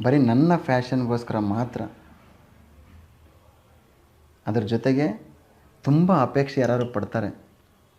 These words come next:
"ನೀವು ಕಾರ್ಯಕ್ರಮಕ್ಕೆ ಇದೇ ಥರ ಬರಬೇಕು" ಅಂತ ಹೇಳ್ತಾರೆ. ಒಂದೊಂದು ಸ್ಪೀಚ್ಗೆಲ್ಲ ಕರೀತಾರೆ ನನಗೆ. ಅವಾಗ ಅನ್ನಿಸ್ತದೆ, "ನೋಡ್ರಿ, ನಾನು ಭಾಳ ಕಲ್ತಿಲ್ಲ, ನನ್ನನ್ನು ಸ್ಪೀಚ್ಗೆ ಯಾಕೆ ಕರಿತೀರಿ?" ಅಂತ ಕೇಳ್ತೀನಿ ಅವ್ರಿಗೆ ನಾನು. ಅವ್ರು ಹೇಳ್ತಾರೆ, "ನೀವು ಕಲ್ತದ್ದು ಮುಖ್ಯ ಅಲ್ರಿ, ನೀವು ಬಂದ್-, ನಡೆದು ಬಂದ ದಾರಿ ಭಾಳ ಮುಖ್ಯ ಅದ, ಅದು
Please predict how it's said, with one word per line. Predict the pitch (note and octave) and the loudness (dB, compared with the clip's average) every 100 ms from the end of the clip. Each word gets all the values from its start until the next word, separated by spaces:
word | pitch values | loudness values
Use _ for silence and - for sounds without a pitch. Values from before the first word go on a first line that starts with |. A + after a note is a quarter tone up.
| _ _ _ - | _ _ _ -4
"ನೀವು | B2 A#2 | -2 0
ಕಾರ್ಯಕ್ರಮಕ್ಕೆ | A2+ C3 C3 C3 B2+ | 0 0 0 0 0
ಇದೇ | A#2 C#3+ | 0 2
ಥರ | C#3+ | 2
ಬರಬೇಕು" | A#2+ A#2 B2 B2 | 2 0 -2 -2
ಅಂತ | A#2+ A#2+ | -4 -2
ಹೇಳ್ತಾರೆ. | A2+ A2 G#2 - - _ _ _ _ _ _ _ _ _ _ - | -6 -6 -8 -8 -16 _ _ _ _ _ _ _ _ _ _ -2
ಒಂದೊಂದು | C3+ D#3+ | 2 2
ಸ್ಪೀಚ್ಗೆಲ್ಲ | D#3 F#3+ G3 F3+ | 6 6 6 4
ಕರೀತಾರೆ | E3 C#3+ C#3 A#2+ | 4 2 2 0
ನನಗೆ. | A#2 G#2+ - - - _ _ _ _ _ - | 0 -2 -6 -14 -20 _ _ _ _ _ 4
ಅವಾಗ | D3 D3 | 6 6
ಅನ್ನಿಸ್ತದೆ, | E3 E3 C3+ A#2 C3+ | 4 2 -2 2 4
"ನೋಡ್ರಿ, | C#3+ D3 | 4 4
ನಾನು | D3 C3 | 4 4
ಭಾಳ | A#2+ C#3+ | 4 4
ಕಲ್ತಿಲ್ಲ, | B2 A#2 C#3+ A#2+ | 4 2 2 2
ನನ್ನನ್ನು | A#2 A#2 B2 A#2+ | 0 0 -2 -2
ಸ್ಪೀಚ್ಗೆ | D3 D3+ B2 | -2 0 0
ಯಾಕೆ | A#2 | 0
ಕರಿತೀರಿ?" | B2+ A#2+ A2+ | 0 -2 -2
ಅಂತ | C#3+ | -2
ಕೇಳ್ತೀನಿ | C#3 C3+ C3 | 0 0 0
ಅವ್ರಿಗೆ | A2+ A2 | -2 -4
ನಾನು. | A2 - - _ _ _ _ _ _ _ _ _ - - - _ _ _ _ - | -6 -10 -16 _ _ _ _ _ _ _ _ _ -20 -20 -20 _ _ _ _ 0
ಅವ್ರು | D3+ E3 | 6 6
ಹೇಳ್ತಾರೆ, | E3 D#3+ C3 A#2 - - _ C3+ | 6 4 0 0 -6 -20 _ 2
"ನೀವು | E3 | 2
ಕಲ್ತದ್ದು | D#3+ D3+ D3 F3+ | 4 2 4 2
ಮುಖ್ಯ | D#3+ D#3 D#3 | 2 4 2
ಅಲ್ರಿ, | C3+ D#3 | 4 2
ನೀವು | D#3 | 2
ಬಂದ್-, | A2+ B2 A#2 A#2+ | 2 0 0 2
ನಡೆದು | C3+ D#3 | 2 2
ಬಂದ | D3 | 2
ದಾರಿ | D3+ A2 A#2 D3+ | 2 2 2 4
ಭಾಳ | B2+ C3 | 4 4
ಮುಖ್ಯ | C3 B2 B2+ | 2 2 0
ಅದ, | A#2 | 2
ಅದು | A2+ A2 B2+ C3 | 2 0 0 0